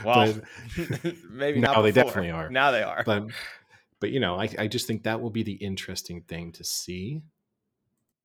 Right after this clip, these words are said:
Speaker 2: But, yeah, it's, uh,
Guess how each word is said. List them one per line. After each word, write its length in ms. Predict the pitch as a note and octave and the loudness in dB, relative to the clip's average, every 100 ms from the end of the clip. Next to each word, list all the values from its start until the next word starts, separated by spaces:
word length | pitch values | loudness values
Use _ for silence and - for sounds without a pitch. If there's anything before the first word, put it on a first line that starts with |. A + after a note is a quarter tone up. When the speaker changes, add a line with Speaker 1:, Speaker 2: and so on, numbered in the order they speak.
| _ _ _ | _ _ _
Speaker 2:
But, 440 | - E2+ D#2+ D#2 - _ _ _ _ - | -12 -10 -8 -12 -16 _ _ _ _ -10
yeah, 180 | F#2 D#2 | -8 -6
it's, 460 | G2 A#2 - - | -6 -6 -6 -6
uh, 480 | A2+ G#2 G2+ F#2+ F#2 | -6 -6 -6 -6 -8